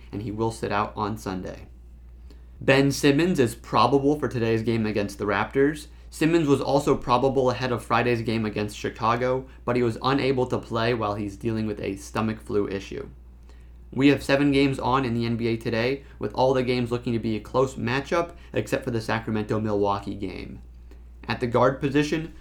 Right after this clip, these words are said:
look for Fred VanVleet. With Kyle Lowry missing another game,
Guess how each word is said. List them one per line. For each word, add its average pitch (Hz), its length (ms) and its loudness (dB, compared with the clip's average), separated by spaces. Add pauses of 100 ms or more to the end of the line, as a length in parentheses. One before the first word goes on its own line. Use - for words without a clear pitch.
look 180 200 4
for 190 100 4
Fred 147 340 2
VanVleet. 131 600 -2 (360)
With 147 240 4
Kyle 160 220 2
Lowry 143 380 4
missing 135 340 0
another 120 300 0
game, 120 480 0